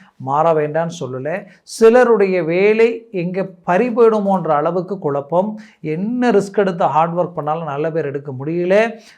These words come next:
தனக்கு பின்னாடி வந்தவங்க நல்ல பேர் எடுத்துக்கிட்டு இருக்கிறாங்க. But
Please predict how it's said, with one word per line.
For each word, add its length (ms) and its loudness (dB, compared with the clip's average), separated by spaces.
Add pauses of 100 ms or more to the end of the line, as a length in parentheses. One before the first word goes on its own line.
தனக்கு 320 2
பின்னாடி 440 2
வந்தவங்க 360 -4
நல்ல 240 0
பேர் 240 -2
எடுத்துக்கிட்டு 360 -6
இருக்கிறாங்க. 600 -2 (340)
But 140 0